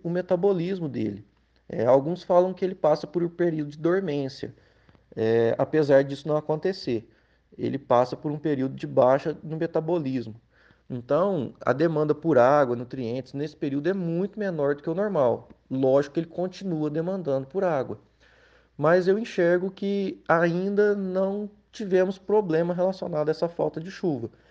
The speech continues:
Teremos daqui pra frente. Caso não chova essa semana como está previsto,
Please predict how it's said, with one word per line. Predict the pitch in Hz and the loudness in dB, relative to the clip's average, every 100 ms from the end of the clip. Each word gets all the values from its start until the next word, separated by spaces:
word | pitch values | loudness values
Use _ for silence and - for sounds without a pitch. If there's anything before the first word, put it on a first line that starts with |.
| _ - | _ 2
Teremos | 147 135 143 160 | 4 4 0 0
daqui | 175 180 | -2 0
pra | 208 247 | -2 -2
frente. | - 147 113 - _ _ _ _ | -2 -4 -6 -12 _ _ _ _
Caso | - 151 196 | 4 4 4
não | 208 240 | -2 -6
chova | - 185 156 | -2 -2 0
essa | 147 147 | -4 -4
semana | 156 135 123 120 | -2 0 -2 -4
como | 117 117 | -6 -8
está | 117 110 | -6 -6
previsto, | - 120 110 131 196 185 | -4 -6 -4 -6 -6 -10